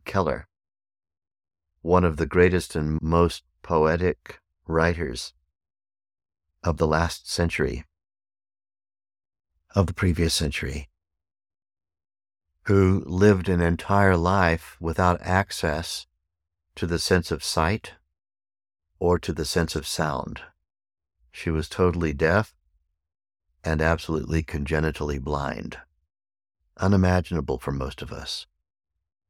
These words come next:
What she had available to her was the sense of taste, the sense of smell,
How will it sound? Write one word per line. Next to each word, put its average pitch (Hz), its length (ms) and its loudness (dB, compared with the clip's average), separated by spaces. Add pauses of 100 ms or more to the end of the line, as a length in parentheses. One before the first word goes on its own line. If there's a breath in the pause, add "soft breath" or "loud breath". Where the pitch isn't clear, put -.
(220)
What 87 160 2
she 90 140 2
had 90 240 4
available 90 460 2
to 78 180 -6
her 80 200 0
was 82 200 -4
the 78 100 -10
sense 82 300 -6
of 76 120 -12
taste, - 580 -6 (1160)
the 80 140 -4
sense 85 320 0
of 71 100 -8
smell, 87 680 -2